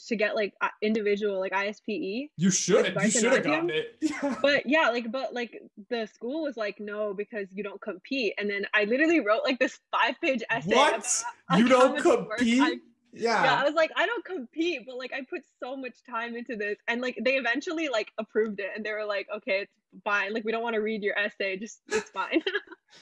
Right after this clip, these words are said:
Speaker 2: Dude, yeah, what? That's fucking our high school, dude. W-, th-, really? You don't compete? You should be like, "Come to my practice. I'll show you what I do every <laughs> day." Like, I wanna see
Speaker 1: Yeah.
Speaker 2: you try.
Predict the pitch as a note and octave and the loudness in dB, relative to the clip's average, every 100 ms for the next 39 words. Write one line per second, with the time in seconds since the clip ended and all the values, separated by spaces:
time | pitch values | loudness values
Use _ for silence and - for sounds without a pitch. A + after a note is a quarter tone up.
0 | _ - F4 C4+ G#3 D4+ B3 D3+ C#3+ D4 | _ 2 2 4 2 2 2 0 -2 2
1 | C#5 C#5 - - _ A#3 C#4 F#4+ F#4+ - | 2 2 -6 -12 _ 0 2 2 0 -10
2 | - - _ F3 - _ _ _ - F3 | -18 -20 _ -16 -16 _ _ _ -20 -18
3 | - D3+ B2+ C#3+ D3 - A2+ B2+ - B2 | -10 -8 -8 -8 -8 -8 -8 -8 -10 -14
4 | B2 B2+ C#3 - - - D3+ C#3 E3 - | -12 -8 -8 -10 -16 -10 -8 -4 -6 -8
5 | - C#3+ F3+ G#3 A3+ A3 G3+ A3 A3 F3+ | -8 0 4 6 6 4 4 4 2 -2
6 | G3+ G3 F#3 A3+ G3 A3+ G#3 F3 - _ | -2 -2 -2 -2 0 2 4 2 -6 _
7 | _ _ - A3 B3 G3+ - F3 F3+ F3 | _ _ -2 0 2 0 0 0 0 0
8 | D3+ F3+ F3+ F#3 F#3+ F#3+ E3 D#3+ C#3+ D#3+ | -4 0 -2 0 0 0 0 0 -2 -4
9 | D3 D3+ D#3 E3+ F#3+ - A3 - A3+ A3+ | -6 -6 -6 -2 0 4 2 4 2 2
10 | C4 A3+ - - - - - F#3+ D4 A3+ | 0 -2 -8 -12 -18 -8 -2 0 0 0
11 | F#3+ B3 - C#4 F3 D3+ D#3+ | 2 4 4 2 2 2 0